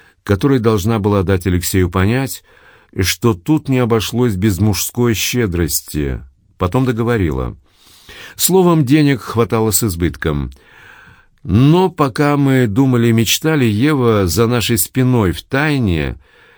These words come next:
искала способ избавиться от камня, уничтожить меня.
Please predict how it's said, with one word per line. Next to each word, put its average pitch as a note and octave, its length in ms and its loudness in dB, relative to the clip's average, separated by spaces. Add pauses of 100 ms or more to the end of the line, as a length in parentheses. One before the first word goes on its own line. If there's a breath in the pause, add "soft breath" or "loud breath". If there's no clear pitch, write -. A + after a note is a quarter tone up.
(320 soft breath)
искала B2+ 500 0
способ A#2 540 -2
избавиться G#2+ 760 -2
от D2+ 140 -8
камня, C2 720 -4 (380)
уничтожить G#2+ 840 0
меня. C#2+ 540 -4